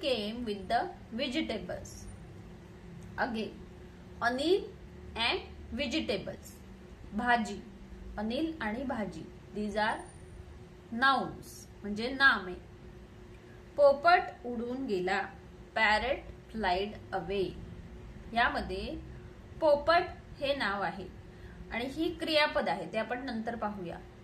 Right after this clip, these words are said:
पोपट हे नाव, पोपट हे नाम आहे. किशोर रस्त्यात पडला. यामध्ये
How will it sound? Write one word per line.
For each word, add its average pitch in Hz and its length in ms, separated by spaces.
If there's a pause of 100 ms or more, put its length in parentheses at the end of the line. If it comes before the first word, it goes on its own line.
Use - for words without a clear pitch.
पोपट 220 380
हे 294 280 (400)
नाव, 190 320 (240)
पोपट 214 280 (100)
हे 233 120 (100)
नाम 226 340
आहे. 165 180 (840)
किशोर 349 560
रस्त्यात 247 680 (160)
पडला. 185 420 (840)
यामध्ये 240 460